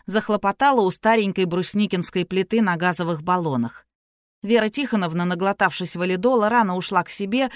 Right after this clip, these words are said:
и легла спать, слегка подбодренная присутствием в своем доме настоящего милиционера. Катю она все-таки в такой роли не воспринимала. И они остались на террасе вдвоем.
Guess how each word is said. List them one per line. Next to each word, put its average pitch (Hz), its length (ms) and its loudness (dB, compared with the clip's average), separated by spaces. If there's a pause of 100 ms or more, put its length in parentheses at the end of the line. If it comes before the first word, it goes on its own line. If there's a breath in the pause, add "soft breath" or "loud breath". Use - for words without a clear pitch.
(200 loud breath)
и 226 100 2
легла 220 340 4
спать, - 460 -2 (200 loud breath)
слегка 202 420 0
подбодренная 180 720 2
присутствием 175 720 0
в 165 40 -2
своем 175 420 -2
доме 214 260 4
настоящего 175 720 -4
милиционера. 180 920 -4 (600)
Катю 240 300 -2
она 208 180 2
все-таки 190 400 -4
в - 80 -8
такой 190 280 -2
роли 185 240 0
не 175 140 -2
воспринимала. 180 840 -2 (680)
И 226 80 4
они 262 200 2
остались 247 560 2
на 185 120 -2
террасе 196 500 -2
вдвоем. 165 640 -4